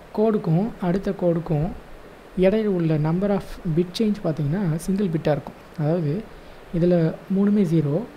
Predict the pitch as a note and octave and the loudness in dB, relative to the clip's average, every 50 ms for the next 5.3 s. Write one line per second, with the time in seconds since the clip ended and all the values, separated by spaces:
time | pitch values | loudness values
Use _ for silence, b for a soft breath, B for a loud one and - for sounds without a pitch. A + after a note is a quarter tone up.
0 | - G#3 G#3 G3+ G#3+ G#3+ F#3+ E3+ E3 G3+ C4 C#4+ - G#3 F3 E3 D#3+ D#3+ F3 F#3+ | -4 -2 0 0 2 2 2 2 2 0 0 -2 0 0 2 2 4 4 4 2
1 | G3+ G#3+ F#3 D#3+ D3+ - B3 A#3 - E3+ D3 C#3+ C#3 C3 B2+ - - - - D#3+ | 2 2 2 0 0 -2 -4 -4 -2 -2 -2 -2 -2 -4 -4 -6 -10 -12 -12 -8
2 | - A#3+ A#3+ F#3+ D#3 D#3 F3 F#3 F3 F#3 G3 - - - D3+ C3+ C#3 - - - | -6 -6 -2 0 2 2 2 2 2 0 -2 -2 -4 -6 -6 -6 -6 -8 -12 -18
3 | - - - - - - - - B B B B B B - - E3+ E3+ A3+ B3 | -18 -20 -20 -18 -18 -16 -16 -16 B B B B B B -6 -4 -2 0 2 2
4 | G#3+ F3 D#3 G3+ A#3 G3+ G3+ G3+ C#4 - - A#3+ G#3+ G#3+ G#3+ G#3+ G3+ - F3 E3 | 2 2 2 2 2 0 0 -2 -2 -2 0 0 0 2 2 0 0 2 0 2
5 | E3+ D#3+ D3 C#3+ C3+ C#3 | 2 2 0 2 0 -2